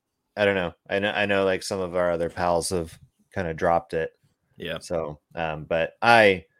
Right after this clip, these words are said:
Speaker 1: am going to continue because I told my shop I would take all the issues of it. So.
Speaker 2: <laughs> So you kinda got to.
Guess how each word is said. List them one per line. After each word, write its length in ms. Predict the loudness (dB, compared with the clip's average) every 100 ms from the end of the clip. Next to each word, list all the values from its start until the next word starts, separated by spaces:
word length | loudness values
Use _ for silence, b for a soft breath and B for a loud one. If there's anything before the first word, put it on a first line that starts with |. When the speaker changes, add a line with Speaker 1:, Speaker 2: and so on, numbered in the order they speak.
| _ _
Speaker 1:
am 100 | -10
going 240 | -4 -4 -4
to 140 | -10
continue 680 | -10 -12 -8 -8 -6 -8 -8
because 460 | -10 -10 -6 -6 -4
I 180 | -4 -4
told 300 | -4 -6 -4
my 160 | -8
shop 380 | -6 -4 -4 -4
I 100 | -6
would 160 | -6 -8
take 280 | -8 -8 -8
all 180 | -6 -4
the 180 | -4 -4
issues 400 | -4 -4 -2 -2
of 140 | 2
it. 160 | 4 4 6 6
So. 240 | 6 2 2 4
Speaker 2:
<laughs> 160 | 0 0 -2 -2 -2 -12 _ B B -8
So 120 | -2
you 140 | -2
kinda 320 | -2 -2 0 0
got 260 | 0 0
to. 260 | -4 -6